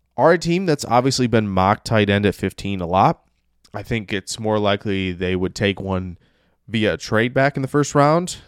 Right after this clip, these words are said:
Um, who that tight end is, it's hard to say. I just feel like the day two is the sweet spot of where they will select one. Obviously,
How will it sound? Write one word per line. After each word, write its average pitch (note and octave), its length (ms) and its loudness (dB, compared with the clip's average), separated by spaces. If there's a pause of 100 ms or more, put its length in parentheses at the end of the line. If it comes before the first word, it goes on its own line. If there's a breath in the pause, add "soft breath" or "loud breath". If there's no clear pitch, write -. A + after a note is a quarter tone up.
(160)
Um, F#2 480 -6 (1000)
who B2 280 0
that A#2 200 4
tight A#2 280 0
end G2 160 -2
is, A#2 200 2
it's G2+ 140 -6
hard G#2 220 2
to - 80 -10
say. C3 400 -2 (520 soft breath)
I A#2 100 0
just B2 120 -6
feel C#3 80 -2
like A2 220 0
the F#2+ 160 -8 (140)
day A#2 260 2
two B2+ 280 0
is A2+ 120 2
the G#2 100 -2
sweet A2+ 360 -4
spot A2 280 2
of F#2+ 100 0
where G2 140 4
they F#2 80 4
will F2+ 160 0
select F#2 420 -4
one. G2+ 180 -2
Obviously, G2+ 600 -2